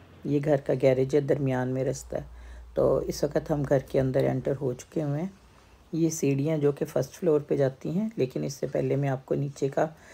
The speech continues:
एरिया दिखाती हूँ। ये ड्राइंग रूम है। माशाल्लाह बहुत खूबसूरत है।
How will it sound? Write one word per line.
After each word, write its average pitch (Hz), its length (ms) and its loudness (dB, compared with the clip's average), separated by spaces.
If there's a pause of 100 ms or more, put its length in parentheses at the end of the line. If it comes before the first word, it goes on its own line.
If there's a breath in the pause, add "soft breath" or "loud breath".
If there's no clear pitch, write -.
(320 loud breath)
एरिया 139 300 4
दिखाती 139 460 -2
हूँ। 175 160 2
ये 147 140 6
ड्राइंग 131 320 4
रूम 139 140 2
है। 190 260 -4 (4000 soft breath)
माशाल्लाह 156 380 2
बहुत 147 240 0
खूबसूरत 143 600 0
है। 180 160 0